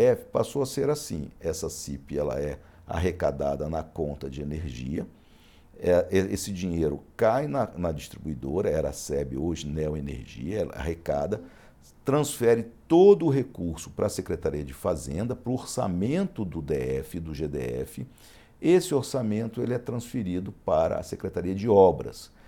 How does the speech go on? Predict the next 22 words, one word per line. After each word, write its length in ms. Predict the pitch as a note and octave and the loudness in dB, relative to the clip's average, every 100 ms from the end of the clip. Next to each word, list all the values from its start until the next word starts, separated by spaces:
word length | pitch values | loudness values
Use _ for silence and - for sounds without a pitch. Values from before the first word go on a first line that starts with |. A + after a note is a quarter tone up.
| - - | -20 -6
E 140 | B2 | 4
a 100 | F3+ | 4
Secretaria 540 | F#3+ D#3 B2+ - F#2 F2 | 4 0 -2 0 0 0
de 160 | D#2 | 2
Obras, 480 | D#2+ C3+ C3 D#2 D2+ - | 4 6 6 2 -4 2
ela 340 | A2 B2+ - | 4 2 -2
contrata 800 | - E3 D#3+ - C#3+ D#3+ D#3 - | -2 -2 -2 -2 2 4 4 0
a 60 | F#2+ | -6
seb. 420 | - - - - | -6 -6 -6 -8
Então, 260 | C2+ C#3+ D#3+ | -8 -2 -2
a 40 | |
seb, 260 | D#3 C#3+ D3+ | 0 0 2
ela 140 | D3+ | 2
passou 340 | D3 C3 - B2 | 2 -2 0 -6
a 60 | |
ser 140 | - - | -4 -4
o 100 | - | -4
quê? 300 | G#2 D#2 - - - - | -4 -6 -8 -20 -20 -10
Uma 140 | D#3+ D#3+ | -6 -2
prestadora 560 | D#3 C#3 C#3+ C3+ C3+ | 0 0 0 2 0
de 60 | C3+ | -2
serviço. 580 | D#3 C#3+ A#2+ G2+ - | -4 -2 -2 -4 -6